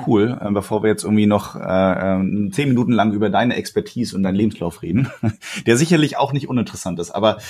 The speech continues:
ich glaub, ähm, äh, heute als, als Gesprächsstoff ist genau das, was du eben angekündigt hast, ein ziemlich cooles Thema, die führende Werkzeug-, digitale Werkzeugmarke zu werden. Ähm, das klingt im ersten Moment sehr großspurig. Ähm, ich hab dich als sehr, sehr, ähm, nüchternen Typen im, im positiven Sinne wahrgenommen.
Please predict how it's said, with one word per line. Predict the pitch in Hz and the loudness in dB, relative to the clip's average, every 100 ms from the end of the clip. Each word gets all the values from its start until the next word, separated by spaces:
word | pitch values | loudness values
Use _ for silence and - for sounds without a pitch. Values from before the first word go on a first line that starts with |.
| - - | -16 -12
ich | - | -2
glaub, | 135 127 - | -2 -2 0
ähm, | 117 117 117 | 2 4 2
äh, | 110 110 | 4 4
heute | 101 127 120 117 | 4 2 4 2
als, | 107 107 | 2 -2
als | - - | -4 -6
Gesprächsstoff | 110 - 127 123 - | -8 -4 -2 -2 -6
ist | - | -4
genau | 107 117 | 0 0
das, | 113 110 | 0 -6
was | - | -8
du | |
eben | 104 | -6
angekündigt | 104 120 110 104 101 104 | -4 -4 -4 -6 -6 -8
hast, | - 104 | -8 -8
ein | |
ziemlich | - 120 107 | -8 -10 -12
cooles | - 110 - | -6 -8 -6
Thema, | 127 101 110 - - - _ | -6 -4 -4 -6 -20 -20 _
die | 113 | -10
führende | - 175 196 175 147 131 127 120 202 | -4 0 2 4 4 4 4 4 2
Werkzeug-, | 196 240 - 117 107 - | 4 4 2 -2 -2 -2
digitale | 131 123 120 117 | -4 2 2 4
Werkzeugmarke | 104 - 101 - 87 - 87 | 2 0 -6 -2 -4 -4 -8
zu | - | -8
werden. | 87 87 90 87 _ _ - | -4 -4 -4 -8 _ _ -2
Ähm, | 110 110 113 - _ - 98 | 4 4 2 -6 _ -20 -14
das | 104 123 - | -4 -2 0
klingt | 165 175 180 - - _ - - | 2 2 0 -14 -20 _ -14 -2
im | 139 | -2
ersten | 113 135 - 160 | 2 2 2 0
Moment | 143 127 | 2 2
sehr | 131 110 | 0 2
großspurig. | 110 107 - - 95 92 90 87 - - | 4 2 0 -4 -4 -2 -4 -6 -12 -6
Ähm, | 95 104 85 | 0 0 0
ich | - | 0
hab | 147 147 | 0 0
dich | - | 0
als | 123 120 | -2 2
sehr, | 117 117 107 | 4 4 4
sehr, | 101 110 110 107 | 2 4 4 2
ähm, | 90 107 87 92 | 0 0 0 0
nüchternen | 120 170 - 104 101 | 2 2 0 -8 -8
Typen | - 104 160 196 - | -8 -6 -4 -6 -2
im, | 107 | -4
im | 104 | -2
positiven | 98 151 110 101 101 | 0 0 0 -2 -2
Sinne | 98 101 95 | -2 -4 -2
wahrgenommen. | 101 107 101 120 | -2 0 -2 -4